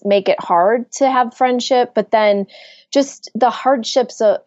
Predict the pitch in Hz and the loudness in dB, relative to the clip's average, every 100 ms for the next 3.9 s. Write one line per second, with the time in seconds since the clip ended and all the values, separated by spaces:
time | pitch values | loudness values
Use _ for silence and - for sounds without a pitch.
0 | - - _ - - 202 202 - - - | -6 -6 _ -12 -8 0 0 0 -6 -4
1 | 262 233 - 233 190 185 262 - - - | -2 -2 0 0 0 2 0 -2 -6 -6
2 | - 170 - 180 170 - 156 151 _ - | -4 -4 -2 -2 -2 -2 0 -2 _ -4
3 | 196 180 202 - 202 190 - 185 | -2 0 0 -2 -2 -2 0 -2